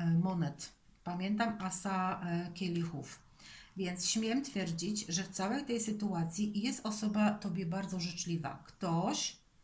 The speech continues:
kto, y, albo Cię w czymś wesprze, albo Cię poprze, wyciągnie do Ciebie rękę, albo, y, wyzna Ci coś miłego w całej jakiejś niemiłej sytuacji.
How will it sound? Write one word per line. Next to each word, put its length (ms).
kto, 520
y, 120
albo 280
Cię 140
w 80
czymś 260
wesprze, 720
albo 300
Cię 160
poprze, 720
wyciągnie 480
do 100
Ciebie 320
rękę, 640
albo, 720
y, 220
wyzna 540
Ci 340
coś 280
miłego 540
w 60
całej 360
jakiejś 360
niemiłej 340
sytuacji. 840